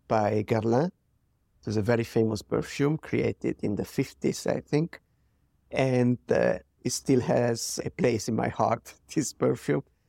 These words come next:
This is something which accompanies my life since I'm, I was a kid.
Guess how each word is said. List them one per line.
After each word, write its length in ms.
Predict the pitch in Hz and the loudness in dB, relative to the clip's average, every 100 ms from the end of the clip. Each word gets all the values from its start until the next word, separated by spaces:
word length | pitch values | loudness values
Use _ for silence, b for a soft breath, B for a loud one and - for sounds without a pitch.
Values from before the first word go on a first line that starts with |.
| _ - | _ -6
This 160 | 131 | 0
is 120 | 143 | 0
something 360 | - 147 147 135 | 2 2 2 2
which 160 | 127 - | 0 0
accompanies 540 | 127 139 120 123 123 | -2 0 0 0 2
my 160 | 127 120 | 2 2
life 340 | 113 113 123 | 4 2 0
since 420 | - - 113 110 107 | -6 0 0 0 -2
I'm, 460 | 117 107 101 104 - _ _ - | -2 -2 -6 -8 -12 _ _ -4
I 80 | 107 | 0
was 180 | 104 | 0
a 60 | 101 | 0
kid. 340 | - 113 - | -2 -4 -4